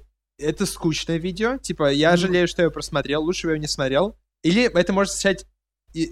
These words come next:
Speaker 1: я стал злой, это, это вызвало
Speaker 2: Но
Speaker 1: во мне
Speaker 2: раз-,
Speaker 1: эмоции злости.
Speaker 2: но разве
Speaker 1: Это
Speaker 2: это
Speaker 1: абсолютно два разных
Speaker 2: нехорошо?
Speaker 1: мнения.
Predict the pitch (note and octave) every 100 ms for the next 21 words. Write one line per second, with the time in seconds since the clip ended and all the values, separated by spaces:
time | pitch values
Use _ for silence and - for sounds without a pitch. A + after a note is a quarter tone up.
0 | D3 D#3+ F#3 F#3 - - E3+ D3 C#3+ C#3
1 | F#3+ E3+ D#3+ F3 D#3+ D#3+ D#3+ F3 F3 F3+
2 | F#3 F#3+ E3+ E3 E3 D3+ C3 B2+ B2 -
3 | A2 - E3+ F3 F3 F#3 F3 E3 G3 F3+
4 | E3+ F#3 F3 E3+ E3+ D3+ C#3+ F3 G3 A#3+
5 | B2 A#2